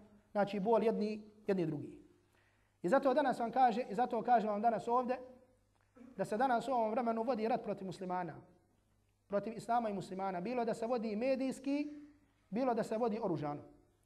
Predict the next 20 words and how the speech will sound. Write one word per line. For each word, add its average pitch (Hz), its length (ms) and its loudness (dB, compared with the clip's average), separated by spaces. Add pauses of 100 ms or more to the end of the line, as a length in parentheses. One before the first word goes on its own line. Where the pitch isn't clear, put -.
(880)
I 180 80 -2
zato 233 280 2
nije 285 200 2
samo 269 560 0
Palestina 226 520 4
ta 240 200 4
koja 214 160 0
je 208 60 4
okupirana. 165 580 -2 (400)
I 202 60 -6
mu-, 202 240 0
nisu 240 320 -2
samo 269 220 2
muslimani 254 520 0
ti 247 360 -4 (280)
u 202 60 -2
Palestini 220 460 4
koji 214 180 0
su 208 120 -4
okupirani. 156 520 -4